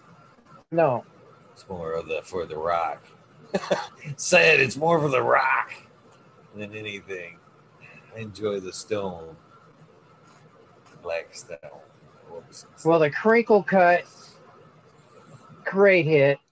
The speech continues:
Speaker 2: How is it?
Speaker 1: It's a good hit. Doesn't have the greatest flavor, but once he gets that machine, man, he's gonna fucking rock it out of the park, man. It'll, it'll change the way he dries stuff. And it,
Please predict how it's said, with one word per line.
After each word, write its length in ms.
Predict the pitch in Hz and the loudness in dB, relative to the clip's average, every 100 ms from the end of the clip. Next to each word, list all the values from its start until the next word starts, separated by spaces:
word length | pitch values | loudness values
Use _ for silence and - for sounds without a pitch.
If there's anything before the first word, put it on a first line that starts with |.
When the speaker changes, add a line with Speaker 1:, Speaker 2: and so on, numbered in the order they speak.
| _ _ | _ _
Speaker 2:
How 180 | 107 135 | 0 2
is 180 | 156 110 | 2 -2
it? 160 | - - - - - - - _ _ - | -6 -12 -20 -20 -20 -20 -20 _ _ -8
Speaker 1:
It's 100 | 202 | -2
a 40 | |
good 220 | 220 214 | 6 6
hit. 300 | 208 285 - - _ _ _ _ _ _ _ _ _ - _ _ - - _ - - _ _ - | 8 6 4 0 _ _ _ _ _ _ _ _ _ -20 _ _ -20 -20 _ -20 -20 _ _ -2
Doesn't 240 | 175 185 208 | 0 4 4
have 140 | 202 | 4
the 80 | 190 | 4
greatest 440 | 165 180 180 170 - - | 6 6 4 0 -10 -2
flavor, 520 | 160 160 175 240 262 - - _ _ - - _ - - _ _ _ _ _ _ _ | 2 4 4 2 0 -4 -20 _ _ -20 -20 _ -20 -20 _ _ _ _ _ _ _
but 160 | 180 160 | 0 2
once 220 | 196 220 | 2 2
he 100 | 226 | 0
gets 220 | 220 208 - | 4 2 6
that 200 | 196 147 | 4 4
machine, 520 | 139 - 196 233 143 | -2 -2 0 2 0
man, 260 | 135 143 143 | 2 2 2
he's 180 | 196 | -2
gonna 200 | - 160 | -2 -2
fucking 360 | 127 - 135 120 | -2 -4 -4 -4
rock 320 | 117 147 147 156 | 0 2 2 2
it 80 | |
out 160 | 143 135 | 2 4
of 60 | 120 | 2
the 100 | - | 2
park, 360 | 147 139 113 131 | 4 4 2 -6
man. 220 | 120 120 | -6 -4
It'll, 240 | 143 156 139 | -2 -4 0
it'll 200 | 165 185 | 0 0
change 440 | - 160 156 135 | -4 -2 -2 -4
the 60 | 143 | -4
way 160 | 131 123 | -4 -4
he 80 | |
dries 380 | 123 127 127 117 | -6 -6 -4 -6
stuff. 200 | - - _ _ _ _ _ _ _ _ - | -12 -20 _ _ _ _ _ _ _ _ -12
And 180 | 123 | -10
it, 80 | 120 | -10